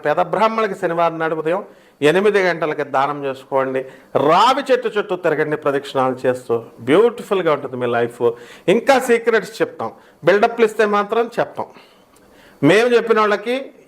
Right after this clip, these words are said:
యాభై కోట్లు కలిసి వచ్చిన వాళ్ళు జూబ్లీ హిల్స్లో ఉన్నారు, ఎక్కడికక్కడ ఉన్నారు. ఎప్పుడైనా సరే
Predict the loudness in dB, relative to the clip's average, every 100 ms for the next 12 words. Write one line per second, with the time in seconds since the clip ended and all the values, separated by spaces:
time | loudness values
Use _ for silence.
0 | 2 4 4 4 2 2 0 0 0 0
1 | 0 -2 0 -2 0 0 2 0 0 0
2 | 0 0 -8 -12 -20 _ _ _ _ _
3 | -18 2 4 4 2 2 4 2 2 2
4 | 2 2 2 2 0 -4 -4 -2 -2 0
5 | 0 2 0 -2